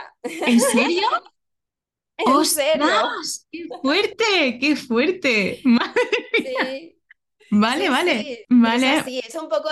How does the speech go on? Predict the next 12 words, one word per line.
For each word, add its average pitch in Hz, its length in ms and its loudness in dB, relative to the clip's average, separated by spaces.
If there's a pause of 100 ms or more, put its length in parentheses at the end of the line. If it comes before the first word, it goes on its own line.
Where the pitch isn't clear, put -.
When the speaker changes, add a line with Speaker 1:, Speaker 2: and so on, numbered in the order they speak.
(160)
Speaker 2:
el 277 140 0
atractivo 269 560 -6
para 269 320 -6
turistas, 277 720 -10
¿no? 262 320 -8
Le-, 214 360 -8
de 208 300 -8
otros 214 220 -16
puntos 220 320 -12
de 214 60 -16
España, 240 500 -10
pues 208 240 -14